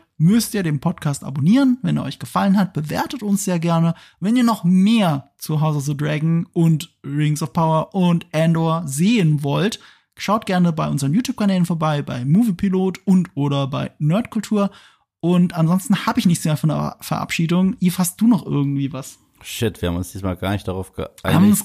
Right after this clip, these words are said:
Speaker 1: ja, ja, das ist immer das Problem. Ich schreibe in das Skript drei Punkte rein, wenn ich nicht weiß, wie die Verabschiedung aussehen sollte. Und hab immer die Hoffnung, dass uns währenddessen was einfällt oder wir es im Vorgespräch klären. Und, äh, im Vorgespräch vergessen wir es eigentlich immer. <laughs>
Speaker 2: Evil Sexy Sauron ist das Gegenstück zu, äh,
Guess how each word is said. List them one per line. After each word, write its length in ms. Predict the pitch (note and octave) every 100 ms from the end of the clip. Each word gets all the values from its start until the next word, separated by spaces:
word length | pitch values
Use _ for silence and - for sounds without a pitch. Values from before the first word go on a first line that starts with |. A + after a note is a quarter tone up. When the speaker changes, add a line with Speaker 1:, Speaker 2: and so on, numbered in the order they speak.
| F#3
Speaker 1:
ja, 160 | F#3+ G3
ja, 240 | F3 G3
das 160 | F#3 F3+
ist 120 | F#3+
immer 100 | F#3+
das 100 | F3
Problem. 320 | F3 E3 F3
Ich 60 | C#3+
schreibe 180 | F3+
in 60 | G3
das 80 | E3+
Skript 280 | - G#3 _ _
drei 160 | D#3+ E3+
Punkte 460 | E3+ A3+ B3 D#3+ D3
rein, 200 | D3 D3+
wenn 60 |
ich 100 | D#3+
nicht 160 | D#3 -
weiß, 220 | D3 E3
wie 40 | D#3
die 60 |
Verabschiedung 400 | - C#3+ - C#3+ B2
aussehen 340 | C3+ C#3 C3+
sollte. 260 | C#3+ D3 G#3+ - -
Und 120 | D#3
hab 100 | G#3+
immer 160 | G3+ F#3+
die 120 | E3+
Hoffnung, 300 | D#3+ G3+ G#3
dass 140 | F3 F#3+
uns 180 | F3
währenddessen 600 | E3 G3 B3+ - G#3+ C4+
was 140 | A#3+ -
einfällt 340 | G3+ A#3 A#3
oder 220 | F3 G3 F#3+
wir 80 |
es 100 | F#3+
im 80 | E3+
Vorgespräch 640 | - A3 A#3 - - C#3+ -
klären. 420 | D3+ C#3+ F#3+ A3 - - _
Und, 360 | F#3 F3+ F#3 -
äh, 420 | E3 E3+ E3 E3+ -
im 100 | D#3+
Vorgespräch 480 | - G#3 G3+ F#3+ -
vergessen 360 | D#3 F#3+ G3+
wir 60 | F#3+
es 80 | E3+
eigentlich 440 | D#3+ F#3 - - _ -
immer. 380 | A#3 F#3+ A2+ - _
<laughs> 800 | - - - _ _ - - -
Speaker 2:
Evil 320 | B2+ C3 C3+
Sexy 440 | - C3 B2 - G2
Sauron 520 | F#2 G#2 A#2 G#2+ F#2+
ist 220 | F#2 -
das 200 | F#2 -
Gegenstück 600 | G2 G#2 G2+ - G2 -
zu, 520 | - - G2 F2+ F2+ -
äh, 420 | F2 F2 F2